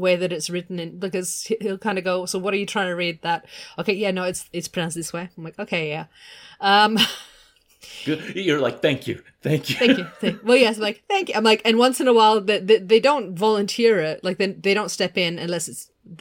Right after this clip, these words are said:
Speaker 1: I'm being atrocious and I've butchered something.
Speaker 2: <laughs>
Speaker 1: Um,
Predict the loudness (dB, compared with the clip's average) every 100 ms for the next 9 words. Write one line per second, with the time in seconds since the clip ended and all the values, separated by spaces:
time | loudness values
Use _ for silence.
0 | -10 -8 -6 -4 -4 -6 -8 -6 -6 -6
1 | -6 -8 -8 -6 -6 -6 -8 -8 -6 -6
2 | -8 -8 -10 -10 -16 -18 -4 2 4 4
3 | 2 -8